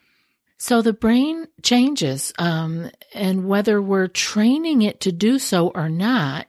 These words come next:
is one thing, but the brain is changeable and it is changing. Whether we're conscious of how we're changing it is a different story, but the brain is changing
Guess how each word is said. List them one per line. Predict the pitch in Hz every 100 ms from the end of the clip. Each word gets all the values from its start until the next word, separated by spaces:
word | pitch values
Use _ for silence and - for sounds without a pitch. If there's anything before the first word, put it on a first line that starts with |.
| _
is | 185 160
one | 190 233 262
thing, | 156 131 117
but | 135 165 - -
the | 170
brain | 175 180 214 226 233 -
is | 190 190
changeable | - 180 185 190 180 143 131 -
and | 156 147 -
it | 175 190 -
is | 196 196 185 -
changing. | - 185 240 320 - - - - - - - _
Whether | 190 185 190 180
we're | 180 165
conscious | - - 208 240 233 196 185
of | 175
how | 190 185
we're | 180 160
changing | 156 185 214 220 170 156
it | 131 135 - - - - _ _
is | 175 160 160
a |
different | 160 175 - 170 -
story, | - 226 269 233 139
but | 147 156 147
the | 160
brain | - 160 170 185 196 -
is | 165 160 170 -
changing | - - 185 180 165 151 -